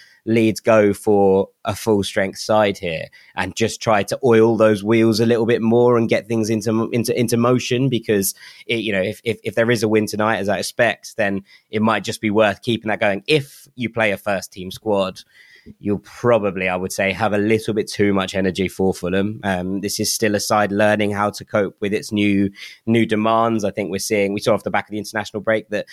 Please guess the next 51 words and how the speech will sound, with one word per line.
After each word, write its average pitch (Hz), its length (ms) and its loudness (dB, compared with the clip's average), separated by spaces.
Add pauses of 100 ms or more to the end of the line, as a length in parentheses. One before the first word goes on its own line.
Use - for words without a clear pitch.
(240)
some 113 300 -2
things 110 200 0
are 98 40 -10
quite 110 340 -2
not, 110 320 0 (140)
you 113 100 -4
know, 95 140 -4
quite - 280 -4
not 113 460 0
there 110 400 0
yet 110 340 0
in 107 120 -8
terms 104 340 -4
of 95 80 -14
just - 240 -6
that - 220 -4
kind 101 160 -6
of, 101 120 -6 (920)
uh, 156 80 4
well, 147 180 4
lo-, 143 160 -2
longevity, 147 680 4
physicality. 131 680 -2
We've 127 140 0
seen 139 180 2
a 120 40 0
fair 139 320 2
few 127 240 0
injuries 135 480 4
already, 127 520 2
and 117 140 2
I 117 200 0
think 123 220 -4
there 120 140 2
is 113 100 2
a 117 120 0
t-, - 180 -10 (400)
reasonably 123 480 2
harrowing 123 540 2
training 131 380 2
regime 123 340 0
going 123 260 2
on. 139 160 2
I 120 60 0
think 117 220 -8
Silva 117 280 0
is 113 160 -2
trying 127 360 0
to 113 180 -2
kind 113 180 0
of 107 160 -2